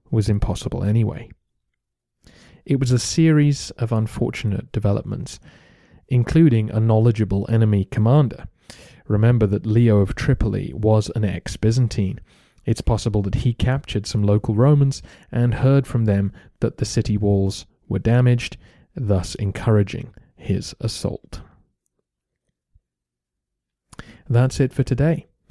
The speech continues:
Next time it will be all your questions as we bring our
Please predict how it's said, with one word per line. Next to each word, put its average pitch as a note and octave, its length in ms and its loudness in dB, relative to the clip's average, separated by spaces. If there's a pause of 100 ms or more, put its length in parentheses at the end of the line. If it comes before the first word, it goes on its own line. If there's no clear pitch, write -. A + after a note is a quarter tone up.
(320)
Next B2 280 -2
time B2+ 240 2
it A#2 140 -2
will A2 100 -2
be - 220 -4
all D#3+ 300 4
your D3+ 240 6
questions - 680 -8
as G#2 200 -4
we G#2 100 0
bring A2+ 380 -2
our G#2+ 180 -2